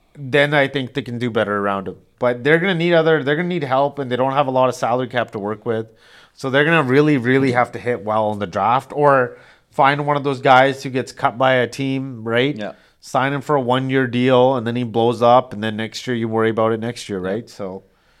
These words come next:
Speaker 2: And then next we got two receivers, Davante Adams and Brandon Ayuk.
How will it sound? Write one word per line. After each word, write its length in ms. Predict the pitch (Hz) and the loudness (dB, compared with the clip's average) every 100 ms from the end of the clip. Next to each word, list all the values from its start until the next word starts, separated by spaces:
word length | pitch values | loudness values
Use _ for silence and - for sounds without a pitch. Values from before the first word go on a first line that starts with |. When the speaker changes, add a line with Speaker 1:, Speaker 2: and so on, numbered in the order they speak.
| _ _ 104 | _ _ -10
Speaker 2:
And 80 | |
then 140 | 104 104 | -8 -4
next 300 | 117 120 - | -4 -6 -10
we 120 | 120 | -4
got 340 | 110 107 104 | -2 -2 -4
two 180 | - 135 | -6 -6
receivers, 600 | 123 120 113 104 104 98 | -6 -8 -8 -8 -6 -8
Davante 840 | 87 107 101 107 113 - 123 117 - | -8 -8 -6 -6 -6 -6 -6 -6 -2
Adams 560 | 95 95 104 101 101 85 | -2 0 -2 -6 -10 -12
and 200 | 90 87 | -14 -8
Brandon 400 | 92 92 90 92 | -6 -6 -8 -8
Ayuk. 420 | 87 85 85 | -8 -8 -10